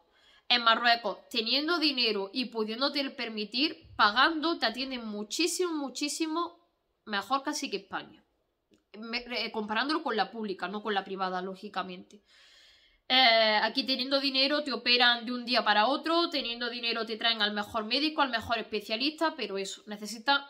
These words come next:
dinero. Y no estamos hablando de cien euros, doscientos, estamos hablando de cantidades bastante grandes.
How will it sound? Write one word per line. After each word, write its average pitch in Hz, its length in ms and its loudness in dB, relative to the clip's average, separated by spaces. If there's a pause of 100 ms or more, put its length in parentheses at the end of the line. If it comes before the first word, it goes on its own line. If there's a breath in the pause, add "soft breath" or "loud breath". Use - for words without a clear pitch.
dinero. 214 480 0 (400 loud breath)
Y 220 120 -8
no 233 80 -2
estamos 247 240 0
hablando 247 320 2
de 214 100 -4
cien 208 240 -8
euros, 208 300 0
doscientos, 208 500 -6
estamos 226 280 -2
hablando 240 380 2
de 240 120 0
cantidades 214 640 0
bastante 202 560 -2
grandes. 160 420 -10